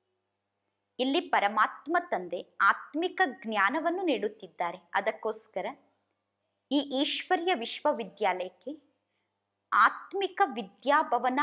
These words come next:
ಅನ್ನುವ ಹೆಸರಿನಿಂದ ಕರೆಯಬೇಕು. ವಿದ್ಯಾ ಭವನ ಎಂದು ಕರೆಯಬೇಕಾಗಿದೆ.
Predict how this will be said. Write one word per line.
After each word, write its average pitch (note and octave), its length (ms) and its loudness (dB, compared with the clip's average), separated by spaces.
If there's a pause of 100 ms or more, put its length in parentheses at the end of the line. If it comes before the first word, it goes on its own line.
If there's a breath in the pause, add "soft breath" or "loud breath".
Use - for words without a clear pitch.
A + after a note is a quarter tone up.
(140)
ಅನ್ನುವ B3 300 -2
ಹೆಸರಿನಿಂದ D4 680 2
ಕರೆಯಬೇಕು. F#3+ 680 -6 (1120)
ವಿದ್ಯಾ C4+ 480 2 (800)
ಭವನ A#3 460 2 (200)
ಎಂದು B3 220 -4
ಕರೆಯಬೇಕಾಗಿದೆ. G3 1000 -4